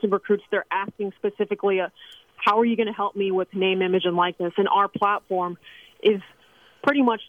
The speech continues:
the only one out there that's really going to help, uh, coaches on the recruiting front say, "Ch-, check out what we have in place for our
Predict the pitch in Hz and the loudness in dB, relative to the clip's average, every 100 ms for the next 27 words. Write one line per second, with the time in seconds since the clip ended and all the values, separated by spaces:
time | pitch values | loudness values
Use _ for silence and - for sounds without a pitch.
0 | 180 202 185 - - 220 226 220 202 185 | -10 -8 -10 -8 -2 -2 -2 -2 -4 -4
1 | 175 196 196 180 175 175 175 185 175 170 | -4 -4 -4 -10 -10 -8 -8 -8 -6 2
2 | 202 208 202 185 190 185 170 196 190 _ | 4 4 2 -2 -4 -6 -2 -2 -2 _
3 | - - - - - - 185 180 - 226 | -20 -20 -20 -20 -6 0 0 0 2 2
4 | 233 202 180 190 185 175 - 247 214 - | 2 0 0 -2 -4 -4 -2 0 0 -2
5 | 180 151 - 196 180 175 _ _ _ _ | -2 0 2 2 2 -2 _ _ _ _
6 | _ - - - - - 240 240 214 208 | _ -16 -2 -2 0 -2 0 -2 -2 -6
7 | 208 208 196 190 180 196 190 190 180 180 | -6 -4 -2 -2 -2 -6 -4 -2 -2 -4
8 | - 180 175 180 180 | -2 0 2 2 0